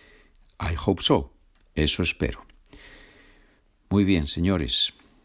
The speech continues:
Espero que hayan aprendido mucho español y mañana continuamos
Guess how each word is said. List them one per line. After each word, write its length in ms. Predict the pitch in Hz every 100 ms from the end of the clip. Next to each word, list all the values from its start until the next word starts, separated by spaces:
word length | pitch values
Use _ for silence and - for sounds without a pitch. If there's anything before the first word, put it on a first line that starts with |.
| - - _ _ _ _ _ _ _ _ _ -
Espero 640 | 90 - 95 92 107 139 -
que 140 | 69
hayan 380 | 73 73 67 67
aprendido 880 | 82 - 73 71 98 117 120 135 139 95
mucho 600 | 73 80 76 - 67 -
español 760 | 73 - 90 95 120 127 139 135 _ _ _ - - _ _ _ _ _ - - -
y 380 | 101 110 123 - _
mañana 680 | - 80 92 104 110 131 147 - -
continuamos 1160 | 76 69 76 82 107 113 127 131 - - -